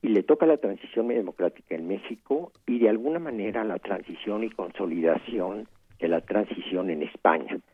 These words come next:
De ahí viene de alguna manera el peso de la, de la palabra tradición. De algún, esto fue dicho incluso cuando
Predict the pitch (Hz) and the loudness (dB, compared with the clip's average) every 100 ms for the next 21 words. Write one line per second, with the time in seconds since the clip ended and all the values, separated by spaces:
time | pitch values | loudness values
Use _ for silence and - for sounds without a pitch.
0 | _ _ _ 92 90 104 110 101 107 110 | _ _ _ 4 6 6 6 6 4 2
1 | 76 80 87 87 85 76 87 - - 76 | 0 -4 -6 -4 -4 -2 -2 -2 -2 -2
2 | - 98 - 60 - _ _ _ - - | -2 -4 -2 -2 -4 _ _ _ -20 -6
3 | 78 80 82 80 78 - 65 73 69 - | -2 2 4 6 6 2 -2 -2 -4 -4
4 | - 101 - _ _ - 95 107 120 - | -2 -2 -4 _ _ -2 0 2 0 6
5 | 127 - - 156 - 82 101 135 - 113 | 4 6 2 2 2 -2 -4 -10 -4 -2
6 | 92 90 - 82 82 127 - 92 92 104 | -2 -6 -8 -8 -4 -4 -2 -2 4 4